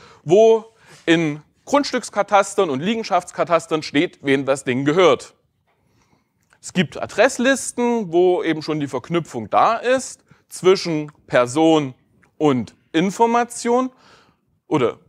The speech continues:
zwischen Person und Adresse. Und ich muss jetzt mit jedem Geodatum eigentlich bloß noch hingehen und das zu dieser Datei hinzufügen.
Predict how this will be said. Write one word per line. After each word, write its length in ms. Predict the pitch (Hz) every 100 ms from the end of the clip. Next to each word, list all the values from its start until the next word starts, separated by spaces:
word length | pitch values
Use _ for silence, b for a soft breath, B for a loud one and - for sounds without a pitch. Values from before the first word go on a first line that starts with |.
| -
zwischen 240 | 170 147 139
Person 400 | 139 127 147 143
und 300 | 143 143 -
Adresse. 540 | 110 - 139 - 269 - _ _ _ b b b
Und 180 | 180 175
ich 120 | 147
muss 220 | 190 -
jetzt 260 | 185 165 147
mit 160 | 113
jedem 400 | 117 135 233 277
Geodatum 880 | 143 143 170 175 175 208 240 262 285 _ -
eigentlich 340 | 165 175 160
bloß 180 | 147 147
noch 180 | 120 117
hingehen 440 | 120 185 247 302
und 160 | 185 160
das 380 | 180 - - _ _ _ _ _ _ _ _ _ _ _ _
zu 160 | - 170
dieser 480 | 185 151 139 139 _ _ _ _
Datei 360 | 147 127 151 135
hinzufügen. 760 | 123 107 156 147 208 220 254